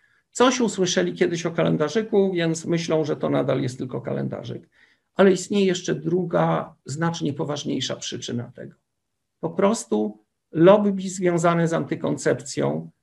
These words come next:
robi wszystko, żeby ludziom obrzydzić naturalne planowanie rodziny, ponieważ, y,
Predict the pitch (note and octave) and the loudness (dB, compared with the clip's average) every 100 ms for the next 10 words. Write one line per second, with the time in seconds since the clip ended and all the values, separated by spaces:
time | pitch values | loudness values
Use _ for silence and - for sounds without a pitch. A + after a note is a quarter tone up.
0 | _ - E3+ E3+ E3 - G3 F3 - - | _ -2 2 2 0 0 2 0 -2 -2
1 | D3 E3 - - C#3 E3 E3 E3+ E3+ D#3+ | 0 0 -6 -6 -2 0 2 2 2 0
2 | D#3+ D#3+ D3 E3 F#3 D#3+ - D3+ C#3 C#3+ | -2 -2 -2 0 0 -2 -4 -6 -4 -2
3 | C#3 C#3 C#3 C#3+ C#3 C3+ C#3 C#3 C3+ C3+ | -2 -2 -2 -4 -4 -4 -4 -4 -4 -4
4 | C3 C3 - - _ _ _ _ _ _ | -4 -4 -6 -12 _ _ _ _ _ _
5 | G3+ G3 G3 E3+ F#3+ - - - E3 E3+ | 6 8 10 8 6 2 -6 -2 0 0
6 | - - - - | 0 -2 -4 -6